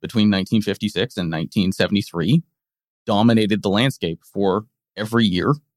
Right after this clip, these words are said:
since nineteen seventy-eight. Gen X was a much smaller generation, and millennials are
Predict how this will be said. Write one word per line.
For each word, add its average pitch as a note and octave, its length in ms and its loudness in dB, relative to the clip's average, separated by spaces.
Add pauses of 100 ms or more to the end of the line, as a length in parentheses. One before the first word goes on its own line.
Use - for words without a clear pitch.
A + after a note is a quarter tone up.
(400)
since G2+ 240 0
nineteen F2+ 300 0
seventy-eight. - 440 -4 (1000)
Gen B2 240 4
X A#2+ 240 -2
was G#2 240 2
a G#2 100 0
much G#2+ 300 0
smaller G#2 320 2
generation, G2 560 0 (480)
and G#2+ 480 0 (100)
millennials A2 600 2
are F#2+ 280 0